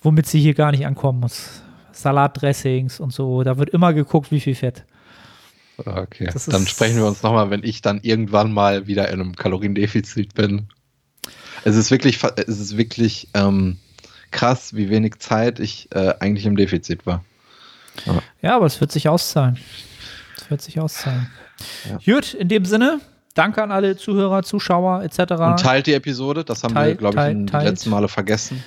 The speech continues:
Speaker 1: Genau. Teilt das Ganze bitte, so oft es geht, wenn ihr hier irgendwie etwas mitgenommen habt. Und dann, äh,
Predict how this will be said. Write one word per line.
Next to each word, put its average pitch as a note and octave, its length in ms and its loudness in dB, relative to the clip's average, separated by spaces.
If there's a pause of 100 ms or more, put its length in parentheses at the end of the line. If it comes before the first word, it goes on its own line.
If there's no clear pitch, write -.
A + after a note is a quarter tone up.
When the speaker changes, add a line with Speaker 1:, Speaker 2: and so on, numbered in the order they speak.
(200)
Speaker 1:
Genau. D3+ 320 2 (300)
Teilt F3 400 0
das E3+ 200 0
Ganze E3 380 0
bitte, E3+ 460 -2
so D3 240 0
oft - 280 -4
es - 180 -8
geht, E3 300 0
wenn D3 160 4
ihr D3+ 240 4
hier C#3+ 260 2
irgendwie D3 540 0 (140)
etwas - 340 -6
mitgenommen C#3+ 440 -2
habt. - 260 -6 (540)
Und G#3 200 2
dann, F3 240 4
äh, G3+ 60 -2